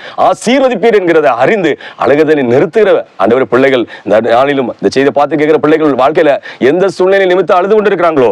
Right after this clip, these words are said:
அந்த அழுகையெல்லாம் மாற்றி அவங்களை மேன்மைப்படுத்தி ஆசீர்வதித்து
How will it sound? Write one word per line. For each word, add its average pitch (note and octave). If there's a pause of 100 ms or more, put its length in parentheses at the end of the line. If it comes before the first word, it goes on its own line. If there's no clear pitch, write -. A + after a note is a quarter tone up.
(200)
அந்த A2+
அழுகையெல்லாம் E3
மாற்றி D#3 (160)
அவங்களை B2
மேன்மைப்படுத்தி F3
ஆசீர்வதித்து E3